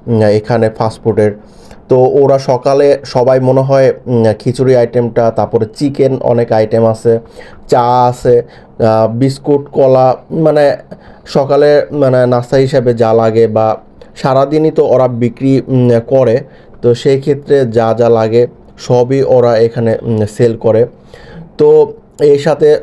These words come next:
সালাডটাও খুবই ভালো লেগেছিলো। আর বেগুনের একটা ভর্তা দিয়েছিল, এটা দিয়ে খেতে খুবই জোস লেগেছে। আর কালিজিরার ভর্তাটা তো পুরাই অস্থির একটা,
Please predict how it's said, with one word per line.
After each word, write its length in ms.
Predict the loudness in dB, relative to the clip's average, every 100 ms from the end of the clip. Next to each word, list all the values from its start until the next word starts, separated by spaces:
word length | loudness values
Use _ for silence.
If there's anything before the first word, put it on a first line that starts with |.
| -6
সালাডটাও 800 | -10 -4 0 0 0 -2 0 0
খুবই 240 | -2 -4 -2
ভালো 240 | 0 2
লেগেছিলো। 420 | 2 0 0 0
আর 240 | 0 0 0
বেগুনের 500 | 0 0 2 2 2
একটা 240 | 0 -2
ভর্তা 440 | -2 -2 -2 -2
দিয়েছিল, 400 | -2 -2 -2 -2 -4 -8 -20 -8
এটা 300 | -4 0 0
দিয়ে 180 | 0 -2
খেতে 340 | -2 -2 -2 -4 -6
খুবই 320 | -4 0 0
জোস 320 | 0 0 0
লেগেছে। 380 | -2 0 -2 -2
আর 200 | -2 -2 -6 -18 -20 -8 -2
কালিজিরার 520 | 0 0 0 0 2
ভর্তাটা 460 | 0 0 -2 -2
তো 180 | 0 -2
পুরাই 500 | -2 -8 0 2 2
অস্থির 500 | 2 0 -2 -4 -2
একটা, 360 | 0 0 -2